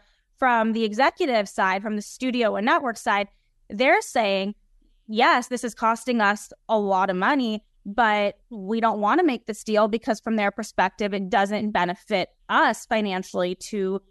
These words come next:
give the writers and actors more. But at a certain point, when does it become too much, right? When are they spending too money, too much money and losing too much money throughout this strike?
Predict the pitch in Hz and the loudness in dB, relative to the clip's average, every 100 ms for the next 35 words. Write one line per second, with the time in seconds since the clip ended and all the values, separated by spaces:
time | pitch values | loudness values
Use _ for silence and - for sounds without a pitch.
0 | _ 208 202 233 330 220 185 220 196 180 | _ -12 0 2 4 0 -2 0 0 0
1 | 180 180 - 214 180 - 202 202 190 170 | 0 -2 -2 -4 -4 -4 -4 -2 -2 -2
2 | 233 254 254 - 427 403 381 359 370 254 | -2 -2 -2 -2 0 -2 0 2 2 2
3 | 226 _ _ _ _ _ _ 240 220 240 | -4 _ _ _ _ _ _ -6 0 2
4 | 277 294 247 240 247 208 220 180 - 175 | 4 2 2 2 0 -6 -8 -10 -10 -10
5 | - - 220 208 240 233 247 214 226 208 | -10 -6 -2 0 2 2 2 2 0 -2
6 | - 196 196 196 - 208 196 196 196 _ | -4 -2 -2 -4 -2 -2 0 -4 -8 _
7 | - 330 311 262 240 220 208 220 269 240 | -2 2 2 2 0 0 -2 0 0 0
8 | 202 226 185 - 202 175 - 202 175 - | -2 -2 -2 -2 -2 -2 0 2 2 -2
9 | - - - - | -10 -8 -10 -10